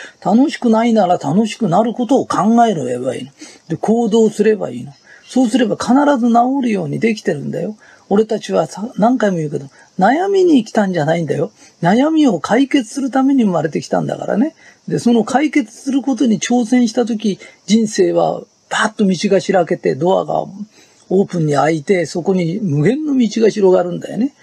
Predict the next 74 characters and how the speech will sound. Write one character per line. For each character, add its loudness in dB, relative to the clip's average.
問 2
題 2
が 4
あ 4
っ -6
た -2
ら 0
一 4
歩 -4
下 0
が 2
っ -2
ち -4
ゃ 0
ダ -2
メ -4
だ -4
よ。 -4
思 4
い -6
っ -18
き -8
り -4
ド 2
ア 0
ノ 0
ッ -10
ク -14
し -10
て、 -2
ド 2
ア 0
を -4
開 2
け 4
る 0
ん -2
だ -6
よ。 -8
そ -4
う 0
す -8
る -6
と -4
そ -2
こ 0
に 0
道 0
が 4
開 -2
け -2
る -2
よ -6
う -8
に -4
な -6
っ -18
て -10
る -10
か -6
ら -4
ね。 -2
で、 2
や 0
っ -4
て 0
み 2
て、 -2
何 2
度 2
も -2
や -2
る -4
の。 -10